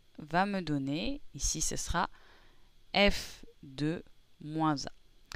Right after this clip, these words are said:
Et ça, en fait, ce que je vois, c'est que la distance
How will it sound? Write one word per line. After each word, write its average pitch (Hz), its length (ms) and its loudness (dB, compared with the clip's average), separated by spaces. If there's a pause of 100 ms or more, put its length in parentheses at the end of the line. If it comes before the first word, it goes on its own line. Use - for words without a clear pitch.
(600)
Et 180 100 4
ça, 285 360 10 (680)
en 175 120 2
fait, 214 300 8
ce - 100 2
que 240 140 6
je 175 100 2
vois, 208 220 10
c'est 208 180 4
que - 120 4
la 160 180 8
distance 285 960 8